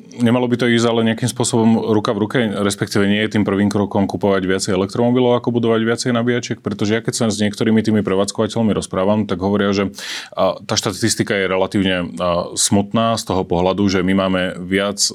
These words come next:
nabíjačiek na jeden elektromobil ako napríklad Francúzsko, čo je spôsobené iba s tým, že máme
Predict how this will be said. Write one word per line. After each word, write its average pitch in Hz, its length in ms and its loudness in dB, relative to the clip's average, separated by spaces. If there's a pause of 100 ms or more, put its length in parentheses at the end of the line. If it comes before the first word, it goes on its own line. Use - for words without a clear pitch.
nabíjačiek 92 960 0 (240)
na 92 480 -2
jeden 92 320 -2
elektromobil 92 720 0
ako 92 160 -4
napríklad 92 320 -2
Francúzsko, 98 640 -4 (680)
čo 107 320 0
je 107 160 2
spôsobené 107 640 0
iba 98 160 0
s - 80 -10
tým, 104 80 4
že 101 80 4
máme 98 400 2